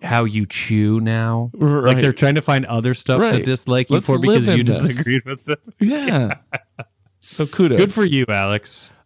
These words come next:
Speaker 2: Um, th-, so the cats in Disney, every night there are cats that re-, are released throughout the park, and they clean it up, and they take care of all the rodents,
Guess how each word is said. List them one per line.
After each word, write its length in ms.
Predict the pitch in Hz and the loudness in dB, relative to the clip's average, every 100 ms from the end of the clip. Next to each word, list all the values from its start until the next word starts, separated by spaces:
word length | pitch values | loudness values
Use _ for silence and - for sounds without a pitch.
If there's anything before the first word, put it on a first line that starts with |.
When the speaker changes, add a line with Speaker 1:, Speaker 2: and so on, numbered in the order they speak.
| - | 2
Speaker 2:
Um, 420 | 123 135 131 123 | 4 4 2 -2
th-, 200 | - 110 | -4 -2
so 120 | - 135 | 0 0
the 80 | |
cats 800 | - 156 139 95 - - - - _ _ _ _ _ | 0 0 0 -4 -8 -10 -10 -14 _ _ _ _ _
in 180 | 101 98 | 0 0
Disney, 540 | 98 110 101 - 110 - _ _ _ _ _ _ _ _ | 0 0 0 -2 -6 -8 _ _ _ _ _ _ _ _
every 240 | 123 139 185 | 0 2 0
night 440 | 143 107 - - - _ - | 0 -2 -4 -12 -18 _ -2
there 220 | 101 95 | 0 0
are 60 | 95 | -2
cats 440 | - 107 - - | -2 -2 -2 -4
that 120 | 120 | -4
re-, 160 | 131 123 | -2 -2
are 120 | 113 113 | 0 0
released 600 | 113 107 98 - - - | 0 0 -2 -4 -12 -6
throughout 360 | 87 90 117 | -2 -2 -2
the 80 | 143 | -4
park, 440 | - 101 95 - _ - | -2 -2 -2 -8 _ -4
and 220 | 104 98 | -2 0
they 400 | 92 92 92 98 | 0 0 0 -2
clean 300 | - 113 113 | -4 -2 -2
it 80 | 123 | -2
up, 220 | 165 - - | -6 -8 -4
and 140 | 110 | -2
they 80 | 110 | -2
take 240 | 110 110 - | -2 -4 -4
care 160 | 107 101 | -2 -2
of 80 | |
all 120 | 101 101 | -2 -4
the 100 | 82 | 0
rodents, 640 | 135 160 156 151 - - | 0 0 -2 -4 -8 -16